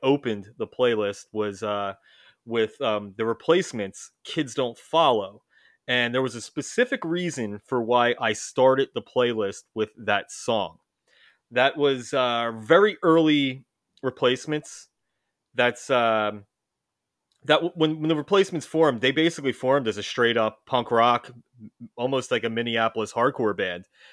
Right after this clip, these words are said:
'cause that's what was big at that time. But they weren't really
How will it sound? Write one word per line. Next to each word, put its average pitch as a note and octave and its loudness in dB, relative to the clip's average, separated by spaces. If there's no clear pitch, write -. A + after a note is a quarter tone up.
'cause B2 -4
that's B2 4
what B2+ -2
was B2 -8
big C#3 2
at A2+ -4
that G#2 -2
time. A2+ -2
But C#3+ -4
they E3+ -2
weren't F#3+ 2
really D3+ -2